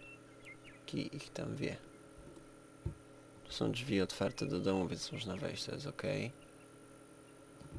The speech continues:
Więc przedostajemy się. Zombie tutaj w sumie nie ma żadnych...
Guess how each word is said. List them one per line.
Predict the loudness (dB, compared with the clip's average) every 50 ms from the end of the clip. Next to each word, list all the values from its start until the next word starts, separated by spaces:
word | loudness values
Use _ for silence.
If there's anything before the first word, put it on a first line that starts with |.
| -6 -4 -4 -2 -2 -2 -2 -2 -6
Więc | -4 -4 -2 -4 -4 -4
przedostajemy | -2 -2 0 0 2 2 6 8 8 8 8 8
się. | 8 8 8
Zombie | 8 12 12 12 12 12 8 6
tutaj | 4 2 4 6 6 6
w | 6
sumie | 4 4 6 6 8 8 8 8
nie | 10 10 10
ma | 10 8 8
żadnych... | 6 4 2 0 0 -2 -4 -10